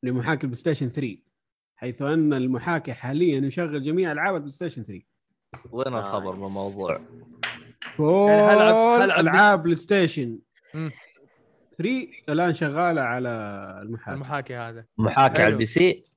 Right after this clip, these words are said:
Speaker 1: البي سي طبعًا. آر بي سي، آه،
Speaker 4: بي إس ثري.
Speaker 1: اس ثري.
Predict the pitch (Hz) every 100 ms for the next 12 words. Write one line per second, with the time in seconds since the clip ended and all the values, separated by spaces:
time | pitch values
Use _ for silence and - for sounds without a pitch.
0 | _ _ _ 113 120 135 131 131 117 92
1 | 90 - 139 143 147 139 156 175 185 170
2 | - 170 202 214 226 _ _ _ _ _
3 | 127 123 120 - 139 - 160 135 101 -